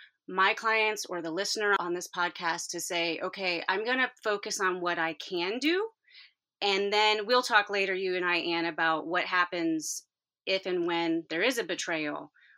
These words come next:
um, how to kind of go from there." Because again, we have choices in that too. We have control and we have choices. And I really wanna empower the listener to know that we have choice.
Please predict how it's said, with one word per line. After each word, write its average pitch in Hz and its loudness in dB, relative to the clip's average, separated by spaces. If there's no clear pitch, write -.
um, 160 0
how 180 2
to 165 0
kind 180 -2
of 147 -6
go 175 -2
from 160 -2
there." 165 0
Because 254 0
again, 233 2
we 196 -2
have 190 -2
choices 190 -4
in 170 0
that 170 2
too. 240 0
We 190 -4
have 196 2
control 180 -8
and 180 -2
we 175 -2
have 170 -2
choices. 226 -4
And 196 0
I 190 2
really 240 0
wanna 233 2
empower 190 2
the 180 -6
listener 185 -4
to 208 -4
know 180 2
that 190 -2
we 175 -4
have 175 -4
choice. - -8